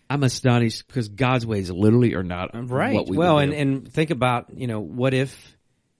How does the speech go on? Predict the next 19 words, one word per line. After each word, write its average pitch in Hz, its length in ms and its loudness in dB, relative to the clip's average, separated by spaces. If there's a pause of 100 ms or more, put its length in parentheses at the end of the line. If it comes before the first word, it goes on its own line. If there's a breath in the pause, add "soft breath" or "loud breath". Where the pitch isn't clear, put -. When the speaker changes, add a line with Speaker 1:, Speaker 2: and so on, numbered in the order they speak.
(800)
Speaker 2:
the 113 160 -4
angel 104 400 -4 (140)
would 113 140 -4
have 98 160 -8
went 107 260 -6
to 85 400 -8 (400)
the 95 80 -10
Pharisees 80 540 -10
or - 80 -16
the 82 80 -16
Sadducees 80 760 -10
or, 80 200 -14
you 98 140 -10
know, 78 140 -8 (180)
somebody 92 340 -8
with 80 200 -10
clout 95 340 -8
like 90 300 -12
that 135 320 -6